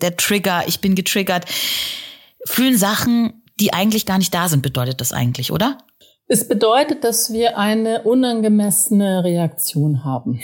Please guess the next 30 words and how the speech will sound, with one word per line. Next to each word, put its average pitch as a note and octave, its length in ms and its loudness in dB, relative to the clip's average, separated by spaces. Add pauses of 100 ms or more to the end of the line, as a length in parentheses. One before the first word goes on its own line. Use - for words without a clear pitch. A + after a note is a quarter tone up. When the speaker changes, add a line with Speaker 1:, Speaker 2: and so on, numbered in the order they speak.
(560)
Speaker 2:
auf D#3 260 0
eine D#3 180 0
bestimmte D#3+ 380 0
Situation. D3+ 760 -2 (640)
Unangemessen, B3 1120 2
weil G3 320 2
der A3 200 0
Auslöser B3+ 920 0
in, G#3+ 460 2
äh, G3 240 0
keinem A3 300 0
Verhältnis A3+ 600 0
steht G3+ 320 0
zur G3 160 -2
Reaktion F3 520 0
oder C#3+ 160 0
umgekehrt. E3 600 -6
Also E3 220 2
die D#3+ 140 -6
Intensität G3 960 2
von G#3+ 260 2
Emotionen, G3 460 2
die G#3 160 2
ausgelöst F3+ 800 0
wird, A#3 340 -2 (540)
ist - 220 0
viel, D#4 340 2
viel B3 380 0
größer A3 840 2
als G#3+ 540 0